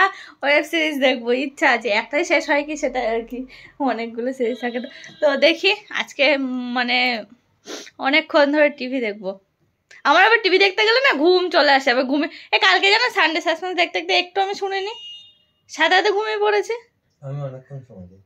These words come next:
Speaker 2: আমি সানডে সাসপেন্স না।
Speaker 1: তুমি তো জেগেছিলে। পর বাড়িতে নিরামিষ হয়েছে, এই যে, উম, সজনে ডাঁটা, নিম পাতা দিয়ে ঝোল, পাতলা ঝোল, মসুরির ডাল, এদিকে বড়ি, মটরশুঁটি, আলু, বেগুন, নানান কিছু দিয়ে একটা সবজি। মা মনের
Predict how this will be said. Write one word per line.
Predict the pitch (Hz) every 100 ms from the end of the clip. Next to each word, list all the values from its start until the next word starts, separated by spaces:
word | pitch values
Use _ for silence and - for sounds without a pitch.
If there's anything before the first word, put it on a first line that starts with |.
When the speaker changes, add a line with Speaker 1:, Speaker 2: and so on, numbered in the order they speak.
| _
Speaker 2:
আমি | 117 117
সানডে | 120 131 135
সাসপেন্স | 151 _ 156 - 92
না। | - _ _
Speaker 1:
তুমি | 320 359
তো | 415
জেগেছিলে। | 392 285 269 247 392 403
পর | 403 359
বাড়িতে | 339 370 349
নিরামিষ | 339 339 370 370
হয়েছে, | 359 370 392 381 339
এই | 277
যে, | 339 311
উম, | 294 277 302
সজনে | 277 330 330
ডাঁটা, | 339 339 359 370 415 - -
নিম | 302 320 320
পাতা | 320 330 302
দিয়ে | 339 330 247
ঝোল, | 269 294 339 440 494
পাতলা | 277 269 320 330 262
ঝোল, | 294 320 381 370 - -
মসুরির | 285 285 339 320 262 302
ডাল, | 294 330 320
এদিকে | 277 277 330 240
বড়ি, | 277 311 330 294
মটরশুঁটি, | 262 294 311 311 302 -
আলু, | 247 294 294 233
বেগুন, | 262 269 349 349 - - 247
নানান | 294 392 381
কিছু | 349 349 302
দিয়ে | 330
একটা | 320 339 -
সবজি। | 294 277 339 302
মা | 277 262
মনের | 277 339